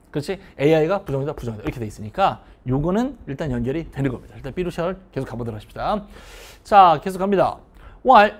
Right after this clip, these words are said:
자, 그에 반해서 노벨 프라이즈 위닝 피지시스트, 노벨상을 받았던 물리학자가 또 말을 하기를 에이아이가 뭐 할 수 있을 것이다? 우리 인류의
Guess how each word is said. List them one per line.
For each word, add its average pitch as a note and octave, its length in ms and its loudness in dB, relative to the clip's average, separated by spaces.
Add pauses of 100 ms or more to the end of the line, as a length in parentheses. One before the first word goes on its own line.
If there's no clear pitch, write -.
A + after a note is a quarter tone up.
자, F#3 160 0
그에 A#3 180 8
반해서 D#3 580 2 (260)
노벨 E3 380 4
프라이즈 F#3 440 -2
위닝 F3 340 -4 (200)
피지시스트, C#3+ 580 -4
노벨상을 E3+ 840 -2
받았던 D3+ 540 -6
물리학자가 D3+ 580 -6
또 F3+ 80 -10
말을 B2+ 280 -8
하기를 C3+ 440 -10 (540)
에이아이가 E3 760 2
뭐 D3+ 160 2
할 F3+ 60 4
수 - 100 -12
있을 D3+ 120 -10
것이다? D#3+ 460 -8
우리 C#3+ 160 -2
인류의 D#3+ 760 -2